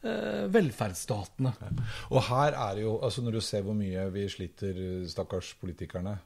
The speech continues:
Speaker 2: med å bli enige bare
Speaker 1: Mm.
Speaker 2: om hvorvidt vi skal ha store eller små kommuner i vårt eget land.
Speaker 1: Ja.
Speaker 2: Og hvordan pengene skal fordeles her. Dette er vanskelige greier, og det
Speaker 1: Riktig.
Speaker 2: skal, må bli universelt på et eller annet vis, da.
Speaker 1: Og derfor ble jeg også da lettere forarget over at, eh, reverseringsgjengen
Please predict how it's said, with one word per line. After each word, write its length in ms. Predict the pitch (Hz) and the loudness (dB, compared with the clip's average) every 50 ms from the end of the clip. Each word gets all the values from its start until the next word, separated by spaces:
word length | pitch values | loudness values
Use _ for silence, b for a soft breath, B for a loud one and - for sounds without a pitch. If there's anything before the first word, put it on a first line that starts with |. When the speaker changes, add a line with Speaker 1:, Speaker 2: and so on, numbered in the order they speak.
| _ - | _ -6
Speaker 2:
med 140 | 101 98 | -6 -4
å 80 | 101 95 | -4 -4
bli 220 | 95 95 92 92 95 | -2 -2 -2 -2 -2
enige 480 | 107 98 92 87 82 87 92 92 92 | -2 -4 -4 -4 -4 -4 -4 -2 0
bare 160 | 156 147 135 - 90 | 2 2 2 2 0
Speaker 1:
Mm. 20 | 90 | 0
Speaker 2:
om 220 | 90 90 90 90 | -2 -2 -4 -4
hvorvidt 280 | 90 92 90 87 - - | -4 -4 -4 -4 -6 -8
vi 60 | 98 85 | -10 -10
skal 200 | - - 95 92 | -6 -6 -4 -4
ha 40 | 90 | -4
store 220 | - - - 90 | -6 -6 -6 -6
eller 120 | 80 85 82 | -6 -6 -6
små 200 | - 92 87 78 | -6 -8 -8 -6
kommuner 340 | - 92 95 87 80 85 | -4 -4 -4 -4 -4 -4
i 60 | 85 85 | -4 -6
vårt 160 | 87 82 - | -6 -6 -6
eget 180 | 85 82 80 | -6 -6 -6
land. 220 | 85 90 101 113 104 | -4 -4 -2 -2 -2
Speaker 1:
Ja. 100 | - 110 104 - b b b b b b b b | -2 -4 -6 -8 b b b b b b b b
Speaker 2:
Og 160 | - 107 98 95 | -4 -4 -2 -2
hvordan 240 | 98 98 95 95 87 | 0 0 -2 -2 -2
pengene 240 | - 87 87 90 | -2 -4 -4 -4
skal 120 | 85 - 87 | -6 -8 -6
fordeles 300 | 95 95 90 87 87 - | -4 -4 -4 -4 -4 -4
her. 180 | - 95 107 110 - - | -2 -2 -2 -2 -2 -2
Dette 160 | 107 - - | -4 -2 0
er 120 | 110 123 120 | 0 2 2
vanskelige 380 | 107 95 - - - - 113 110 | 2 0 -2 -4 -6 -6 -4 -4
greier, 220 | 104 101 110 127 120 | -2 0 0 0 2
og 40 | - | 4
det 100 | - 139 | 4 4
Speaker 1:
Riktig. 180 | 123 110 131 | 6 6 6
Speaker 2:
skal, 140 | 143 139 131 110 | 4 4 4 4
må 240 | 101 101 95 104 110 | 2 2 2 2 2
bli 240 | 101 92 95 101 104 | 0 0 0 0 -2
universelt 580 | 101 104 95 101 101 - - - 92 92 95 - | -2 -2 -2 -2 -2 -2 -2 -4 -4 -6 -6 -4
på 60 | - 104 | -6 -4
et 40 | - | -2
eller 80 | 113 | -2
annet 100 | 110 107 - | -4 -4 -4
vis, 140 | 147 135 - | -6 -6 -2
da. 100 | - 165 | 2 2
Speaker 1:
Og 120 | 156 135 | 4 6
derfor 280 | 131 135 127 120 - 156 | 6 6 6 4 2 2
ble 120 | 127 127 | 4 4
jeg 140 | 123 127 123 113 | 6 6 4 4
også 180 | 104 - 139 | 2 2 2
da 120 | 117 117 120 117 - - 147 151 147 | 4 4 4 4 2 -2 -8 -6 -2
lettere 800 | 143 135 139 139 139 139 160 - - - - - - 120 117 131 139 | 0 0 2 2 4 4 4 2 0 -6 -20 -6 -2 2 2 2 4
forarget 520 | - - 143 127 110 107 110 147 156 - | 6 6 6 6 4 4 2 0 0 0
over 360 | 240 160 117 110 110 123 147 151 139 127 | -2 -2 0 0 2 2 4 4 4 2
at, 180 | 120 - - | 0 0 0
eh, 1000 | 127 123 127 127 127 123 123 127 123 123 123 123 120 120 120 120 127 131 135 131 123 | 2 4 4 4 6 4 4 4 4 4 4 2 0 0 -2 -4 -4 -6 -6 -2 0
reverseringsgjengen 960 | 127 127 131 127 - - 117 107 110 110 107 117 117 117 123 135 156 170 165 | 2 4 4 4 4 4 2 2 2 0 0 0 2 2 4 4 4 4 4